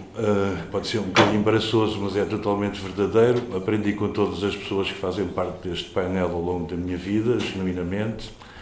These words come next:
Alguns mais novos, mas nem por isso aprendi menos com eles. Por isso é, de facto, um prazer estar aqui. Ah,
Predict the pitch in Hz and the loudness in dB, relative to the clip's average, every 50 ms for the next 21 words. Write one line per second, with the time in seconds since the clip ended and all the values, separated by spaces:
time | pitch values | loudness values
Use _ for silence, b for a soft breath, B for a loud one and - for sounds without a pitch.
0 | B B B - 92 98 95 104 110 104 95 92 98 95 95 90 98 104 104 101 | B B B -2 0 0 0 0 -2 -2 -2 0 0 0 0 0 0 2 2 4
1 | 101 98 90 82 - - - - - - - B B B B B B B - 90 | 4 4 2 0 -2 -6 -8 -10 -10 -12 -14 B B B B B B B -6 -4
2 | 85 98 95 92 92 98 95 98 90 92 - - - 101 92 87 95 95 92 92 | -2 -2 -2 -2 -2 0 0 0 -2 -2 -6 -6 -4 -4 -4 -2 -2 -2 -2 -2
3 | 90 90 87 90 90 90 - - - - 110 107 110 117 123 131 127 - - - | -2 0 0 0 0 0 -2 -4 -2 2 4 4 4 4 4 0 -2 -4 -8 -12
4 | - B B B B B B B B B B B - - - - 85 82 80 - | -14 B B B B B B B B B B B -16 -14 -12 -10 -8 -8 -8 -10
5 | - - - - - - 113 110 - - - 110 98 - 101 101 92 107 101 95 | -12 -16 -16 -14 -8 -2 -2 -2 -2 0 -2 -4 -2 0 0 0 0 0 0 0
6 | - - 95 87 92 87 - - - - - - - - B B B B B B | 0 0 0 0 0 -2 -6 -8 -12 -12 -12 -12 -12 -14 B B B B B B
7 | B B B B B B B - - - 98 95 98 98 95 95 95 92 92 92 | B B B B B B B -14 -8 -4 0 2 4 6 6 6 6 4 4 2
8 | 92 92 | -2 -4